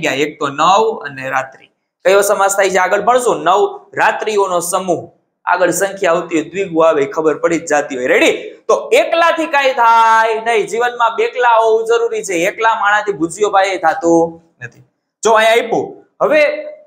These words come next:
પહેલા આપણે ભણી ગયા છીએ, પણ પાછું યાદ આવવું જોઈએ. નવ શું છે? એને પૂર્વ પદ કહેવાય, કારણ કે નવ ઈ પહેલા છે. પહેલા એટલે પૂર્વ. રાત્રિ, રાત્રિને શું કહેવામાં આવે છે? ઉત્તર પદ. ઉત્તર એટલે કે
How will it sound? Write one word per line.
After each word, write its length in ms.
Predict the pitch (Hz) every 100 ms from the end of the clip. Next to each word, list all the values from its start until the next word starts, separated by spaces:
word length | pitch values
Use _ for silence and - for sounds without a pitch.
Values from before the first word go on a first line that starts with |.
| _ -
પહેલા 240 | 285 302 277
આપણે 200 | 269 233
ભણી 280 | 254 311
ગયા 200 | 269 254 262
છીએ, 120 | 262
પણ 180 | 240 233
પાછું 240 | 240 262 262
યાદ 160 | 262
આવવું 160 | 262 262
જોઈએ. 200 | 226 - 156
નવ 460 | 190 262 294 -
શું 240 | - 311 311
છે? 80 | 254 214
એને 120 | 233 - -
પૂર્વ 200 | 277 240 175
પદ 180 | 160 151
કહેવાય, 220 | 151 135 151
કારણ 200 | 175 196
કે 60 | 175
નવ 340 | 147 170 208
ઈ 160 | 180 -
પહેલા 280 | 170 151 127 -
છે. 80 | - _ -
પહેલા 260 | 277 277 180
એટલે 160 | 226 277
પૂર્વ. 300 | 277 277 160 - - _ _ _ _
રાત્રિ, 480 | 131 208 269 240 147 - - -
રાત્રિને 420 | 254 - 285 285
શું 200 | 302 330
કહેવામાં 280 | 277 269 254
આવે 140 | 254
છે? 60 | 294 233
ઉત્તર 280 | - 262 208 -
પદ. 120 | 131 - -
ઉત્તર 180 | 294 277
એટલે 180 | 269 269
કે 140 | 262